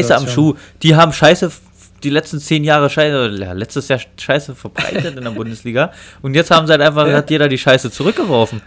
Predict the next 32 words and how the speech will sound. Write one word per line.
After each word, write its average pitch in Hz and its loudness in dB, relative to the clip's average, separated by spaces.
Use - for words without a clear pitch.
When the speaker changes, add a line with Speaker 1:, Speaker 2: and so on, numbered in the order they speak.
Speaker 2:
Ja. 120 -4
Speaker 1:
Punkt, 131 -6
aus, 117 0
Speaker 2:
Ich 143 0
Speaker 1:
Ende. 139 2
Speaker 2:
weiß 160 4
noch, 143 2
ähm, 120 -4
ich - -14
weiß 127 -6
gar 123 -2
nicht, 120 -6
letzte 135 -4
Saison 117 -4
war 131 0
das 117 -4
Schalke 139 -4
gegen 127 -4
Union. 120 -6
Ich 110 -14
glaub, - -10
da 101 -12
hat 92 -16
Schalke 110 -12
sechs 120 -14
null 135 -6
auf 120 -4
den 120 -12
Sack 113 -12
bekommen 117 -10
oder 110 -10
so. 117 -10